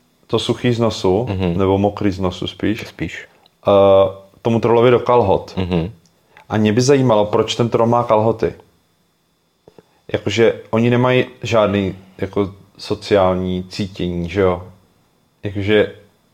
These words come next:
Speaker 1: já vím, proč v Harry Potterovi má troll kalhoty, to je, aby prostě neflešoval Hermionu, ale
Speaker 2: Hmm.
Speaker 1: myslím si, že by bylo mnohem zajímavější, kdyby prostě tam přišel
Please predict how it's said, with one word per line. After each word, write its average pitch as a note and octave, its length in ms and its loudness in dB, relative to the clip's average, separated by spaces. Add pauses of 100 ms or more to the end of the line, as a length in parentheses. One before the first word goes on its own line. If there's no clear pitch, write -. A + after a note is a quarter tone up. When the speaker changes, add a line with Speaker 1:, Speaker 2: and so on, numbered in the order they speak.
(200)
Speaker 1:
já G#2 120 4
vím, G#2+ 260 -2 (180)
proč - 240 -2 (640)
v A2 40 -6
Harry G#2 200 2
Potterovi F#2+ 420 2
má F#2 180 2
troll G2 240 2
kalhoty, F#2 500 0
to A2+ 100 0
je, F#2+ 60 6
aby F2 160 -2
prostě F#2+ 360 -4
neflešoval F#2+ 640 0
Hermionu, F2 580 -2 (800)
ale F#2 360 2 (220)
Speaker 2:
Hmm. F#2 300 -4 (160)
Speaker 1:
myslím G2 160 -10
si, - 60 -8
že A#2 100 0
by G2+ 40 0
bylo G#2 140 2
mnohem G#2+ 240 2
zajímavější, G2+ 640 2
kdyby G2 200 -2
prostě G2+ 500 0
tam F#2+ 200 -2
přišel F#2+ 600 0